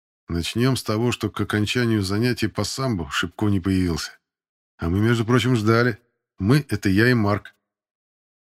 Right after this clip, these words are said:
Остальные борцы невидимого фронта в лице юных, ну ладно, не совсем уж юных получекистов, благополучно отправились в свои апартаменты, а мы с Бернесом, как два дурака, замерли на ступени главного корпуса, высматривая по сторонам Панасыча.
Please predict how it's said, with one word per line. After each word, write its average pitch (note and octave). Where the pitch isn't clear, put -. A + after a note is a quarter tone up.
Остальные A#2+
борцы A2
невидимого G2
фронта F#2
в F2
лице G2
юных, F#2+
ну A2+
ладно, G2
не A2
совсем A#2
уж E2+
юных G2
получекистов, G2+
благополучно G2
отправились G2+
в -
свои G2
апартаменты, G2
а E2
мы G#2
с B2+
Бернесом, C3
как A2+
два A2+
дурака, A#2
замерли A2
на G#2
ступени G#2
главного G#2
корпуса, G#2+
высматривая G2+
по G2+
сторонам F#2+
Панасыча. G2+